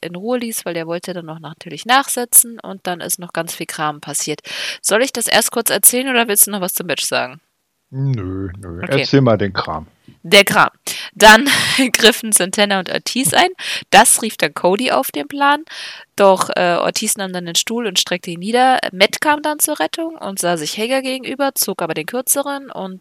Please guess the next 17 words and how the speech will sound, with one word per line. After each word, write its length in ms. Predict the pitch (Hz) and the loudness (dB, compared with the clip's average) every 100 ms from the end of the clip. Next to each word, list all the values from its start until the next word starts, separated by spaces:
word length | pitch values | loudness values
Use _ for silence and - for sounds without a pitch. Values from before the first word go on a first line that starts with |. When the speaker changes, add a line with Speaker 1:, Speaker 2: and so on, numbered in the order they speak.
| - | 2
Speaker 1:
dann 280 | 202 277 262 | 2 2 -4
kam 420 | 214 214 214 180 | 0 0 0 -2
The 120 | 208 | 0
Savior 640 | 214 226 240 240 214 214 208 | 2 4 4 4 2 0 0
himself, 1000 | 214 240 233 - - - 196 156 - - | -2 -4 -6 2 4 6 2 -2 -6 -4
Hangman 420 | - 196 226 214 | 0 2 2 -2
Page, 280 | 196 175 - | 2 2 2
inklusive 480 | 170 196 226 196 190 | 0 0 -2 -2 -2
Bier. 240 | 156 127 - _ _ _ - - - | -2 -4 -6 _ _ _ -14 -8 2
Speaker 2:
Mhm. 200 | 170 156 | 6 8
Speaker 1:
Äh, 200 | 185 180 | 8 8
in 80 | 175 | 4
den 160 | 196 196 | 0 2
Fun 220 | 220 240 | 2 2
Facts 260 | 262 - | -2 -2
stand 320 | - 202 208 208 | 0 2 2 2
dann, 280 | 202 196 | 2 0